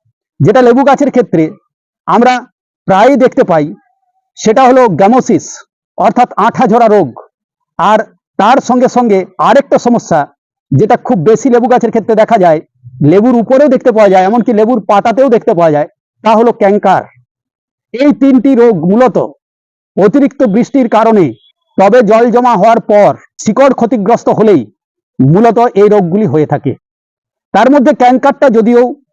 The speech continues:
এটা ছত্রাক এবং ব্যাকটেরিয়া দুটোরই অনেক সময় সংক্রমণের কারণে এই ক্যাঙ্কার রোগটি হয়, সেটা একটু ভিন্নধর্মী। কিন্তু এই তিনটি রোগ মূলত আমরা এমন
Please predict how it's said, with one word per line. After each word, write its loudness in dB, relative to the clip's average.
এটা 0
ছত্রাক -2
এবং 0
ব্যাকটেরিয়া 0
দুটোরই 2
অনেক -2
সময় -2
সংক্রমণের 0
কারণে 2
এই 0
ক্যাঙ্কার 2
রোগটি 0
হয়, -2
সেটা 0
একটু -2
ভিন্নধর্মী। 2
কিন্তু 0
এই 2
তিনটি 2
রোগ 2
মূলত 0
আমরা 0
এমন 0